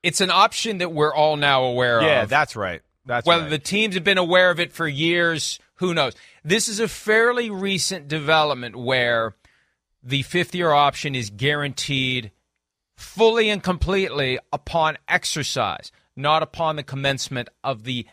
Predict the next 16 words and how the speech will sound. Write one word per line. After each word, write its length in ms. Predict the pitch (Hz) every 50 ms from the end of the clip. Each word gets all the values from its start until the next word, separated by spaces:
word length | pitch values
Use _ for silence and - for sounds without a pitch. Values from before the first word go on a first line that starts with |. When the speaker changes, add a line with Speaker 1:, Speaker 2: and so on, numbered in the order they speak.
| _ _
Speaker 1:
next 500 | - 117 123 143 143 139 - - - -
league 300 | 135 135 127 123 113 104
year. 280 | 131 143 139 123 104 92
So 500 | - - - 170 156 147 139 131 120 - _ _ _ _ _ _ _
teams 340 | - - 180 180 180 175 156 160
have 120 | 151 -
kind 200 | - 170 170 165
of 60 | 160
been 160 | 151 156 143
feeling 520 | 139 - - - 175 170 165 160 160 151 143
their 140 | 147 143 139
way 240 | 131 143 143 139
through 220 | 131 - 175 180 156
it. 120 | 127 -
Back 280 | - 160 165 170 - -
when 440 | 165 175 170 160 156 147 143 127